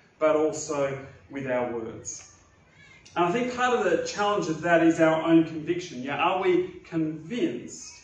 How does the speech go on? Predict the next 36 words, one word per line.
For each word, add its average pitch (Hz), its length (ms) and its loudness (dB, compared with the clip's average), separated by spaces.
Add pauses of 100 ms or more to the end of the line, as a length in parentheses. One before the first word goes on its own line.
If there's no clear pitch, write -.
(460)
of 156 640 2
the 156 120 0
gospel 170 520 2
message 143 680 -4
that 156 140 -4
we 143 140 -8
say 135 640 -6
we 139 160 -6
believe? 135 340 -4
Are 156 40 -2
we 160 120 4
confident 180 580 -4
in 110 160 -4
it? - 120 -18 (380)
Uh, 160 100 0
do 170 100 2
we 180 120 2
fe-, 196 420 2
feel 220 160 0
we 208 160 0
could 160 140 -4
say 170 360 0
it 165 80 -6
in 160 100 2
a 151 60 0
way 147 300 -4
that 147 140 -6
is 143 420 -8 (160)
clear 175 640 2
and 139 240 -8
concise 156 920 -4 (180)
and 143 300 -4
compelling 135 840 -4 (180)
to 143 120 -10
someone 135 480 -6
else? - 600 -10